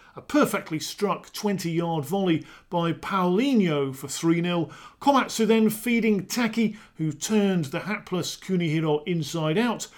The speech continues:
before beating Koga with an angled shot. And Komatsu himself was on target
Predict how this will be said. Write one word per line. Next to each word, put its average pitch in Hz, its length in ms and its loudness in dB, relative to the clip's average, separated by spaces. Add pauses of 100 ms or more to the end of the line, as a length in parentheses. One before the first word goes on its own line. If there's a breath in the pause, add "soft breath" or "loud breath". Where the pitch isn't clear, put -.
(160 loud breath)
before 151 380 0
beating 139 520 -6
Koga 147 460 -4
with 160 260 4
an 139 260 -10
angled 143 420 -4
shot. 185 380 -4 (500 loud breath)
And 220 280 8
Komatsu 233 680 2
himself 233 600 2
was 156 140 0
on 147 180 -2
target 160 500 -4